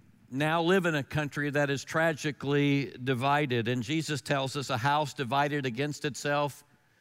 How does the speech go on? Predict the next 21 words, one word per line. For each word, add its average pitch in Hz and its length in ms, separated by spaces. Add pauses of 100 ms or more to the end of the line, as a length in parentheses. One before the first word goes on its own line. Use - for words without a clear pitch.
(320)
cannot 165 520
stand." 113 680 (1040)
And 151 160
it's 160 120
bad 190 260
enough 190 300
that 156 140
our 139 140
country 185 560
is 127 160
divided, 127 540
but 143 100
as 143 140
I 170 160
talk 190 340
to 151 80
pastors 160 600
all 151 280
over 196 240
the 143 100
country, 131 600